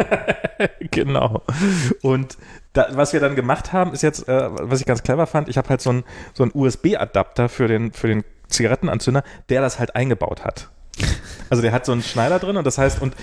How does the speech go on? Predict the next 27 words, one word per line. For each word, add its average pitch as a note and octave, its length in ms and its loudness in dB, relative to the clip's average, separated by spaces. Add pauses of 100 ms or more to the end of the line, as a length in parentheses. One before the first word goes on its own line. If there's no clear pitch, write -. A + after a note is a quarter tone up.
(140)
und C3+ 180 2
bei C#3 80 4
dem D3+ 220 2
weiß D3 160 0
ich D3 120 -8
halt, C3+ 160 0
wo B2 120 2
er A2+ 100 2
ist. - 180 -4
Und G#2+ 160 -4
darum A#2 220 2
habe A#2+ 140 2
ich A2+ 80 -4
dann, A2+ 360 0
äh, A2 300 2 (460)
gleich - 320 2
zwei C#3 320 0
davon A2 260 -2
versehentlich G#2 460 0
gekauft, - 420 0
weil G#2+ 100 2
ich G#2 100 -2
hab - 120 -2
versehentlich G#2+ 340 2
das G2+ 140 0
Doppelpack - 360 0
gekauft. - 420 -2